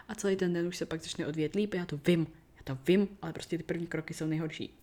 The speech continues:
Dnešní podcast k jádru pudla.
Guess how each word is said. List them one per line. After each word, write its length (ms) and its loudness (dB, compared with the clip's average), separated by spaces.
Dnešní 440 6
podcast 500 -2
k 60 -8
jádru 280 4
pudla. 300 -2